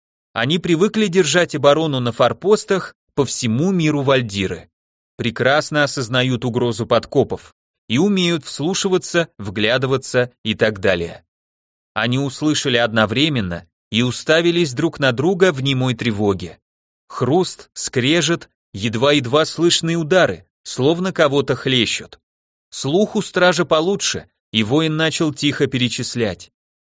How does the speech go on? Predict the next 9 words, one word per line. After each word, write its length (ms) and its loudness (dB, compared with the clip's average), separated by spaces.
Ресифины, 840 -4
гихлы, 560 -4
орки, 460 0
гарпии 800 -2
идут 340 -2
неглубоко, 760 0
у 60 -8
самой 380 0
земли. 480 -6